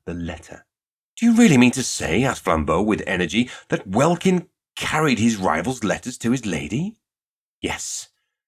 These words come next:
said the priest. "Welkin carried his rival's letters to his lady. You see, he had to."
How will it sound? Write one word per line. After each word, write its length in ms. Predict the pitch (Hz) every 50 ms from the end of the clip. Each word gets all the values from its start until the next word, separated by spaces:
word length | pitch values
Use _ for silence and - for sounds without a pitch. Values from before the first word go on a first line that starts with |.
| _ _ _
said 260 | _ - - 80 73 -
the 60 | 78
priest. 400 | - - 76 71 - - - _ _ - - _ _
"Welkin 540 | - 87 90 98 104 98 - 107 110 113 110
carried 340 | - - 82 76 76 80 78
his 160 | 85 85 76
rival's 420 | 78 78 71 71 73 71 87 80 80
letters 380 | 78 76 71 - - 80 80 -
to 180 | - - 73
his 220 | - - - 73 76
lady. 520 | 76 73 76 80 78 - - 65 - _ _ _ _ _ _ _ _ _
You 100 | 87 85
see, 400 | - - - - 76 73 69 - _ _ _ _ _ _
he 180 | _ - - 82
had 460 | - - - - 92 87 78 76 -
to." 280 | - - - 69 -